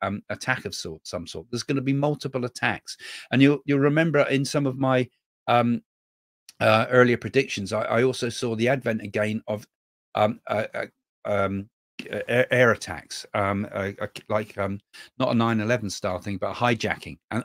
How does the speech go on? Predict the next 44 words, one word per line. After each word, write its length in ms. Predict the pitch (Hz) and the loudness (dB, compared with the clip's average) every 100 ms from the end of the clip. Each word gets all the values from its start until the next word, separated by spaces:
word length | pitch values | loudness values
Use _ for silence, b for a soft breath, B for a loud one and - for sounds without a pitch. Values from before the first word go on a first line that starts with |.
| - | -4
uh, 60 | |
we 160 | 120 123 | 0 2
thought 240 | - 180 | 6 6
we 80 | 135 | 6
got 180 | 123 127 | 4 6
over 200 | 147 110 | 4 2
this 220 | 90 107 | -4 -6
because 260 | - 117 117 | -8 -10 -4
we 120 | 127 | -4
got 180 | 135 123 | -2 -2
such 240 | 127 - | -4 -2
high 160 | 131 127 | 0 0
security, 720 | - 123 156 131 - - 82 - B B | -2 -4 0 0 -2 -8 -14 -16 B B
but 80 | 110 | 0
I 80 | 113 | 0
feel 200 | - 131 | 2 0
someone's 320 | - 127 120 | 2 0 0
gonna 160 | 117 110 | 0 2
make 220 | 110 107 | 0 -2
a 40 | |
workaround 600 | 104 113 123 - 98 87 | -2 -2 -2 -4 -6 -6
of 60 | 82 _ - | -10 _ -18
that 180 | 80 - 95 | -16 -14 -14
and 80 | |
we'll 100 | 92 | -12
get 220 | 95 98 - | -8 -10 -8
something 280 | 95 87 _ | -10 -12 _
in 120 | 90 | -8
that. 240 | 95 90 - _ B B - | -6 -6 -8 _ B B -2
So 80 | 107 | 2
this 200 | 127 127 | 2 0
is 100 | - | 0
something 380 | 120 98 110 - | 0 0 -6 -6
that 80 | - | -6
I, 240 | 98 104 | -4 -4
I, 160 | 98 101 | -2 -2
I 100 | 101 | -2
was 180 | 98 95 | -4 -6
feeling, 440 | - 107 95 95 98 | -6 -4 -2 -4 -2
and 120 | 113 | 2
it, 100 | 120 - | 2 0
it's 180 | 131 | -8
gonna 200 | - 139 | 0 4
be, 220 | 120 120 | 4 4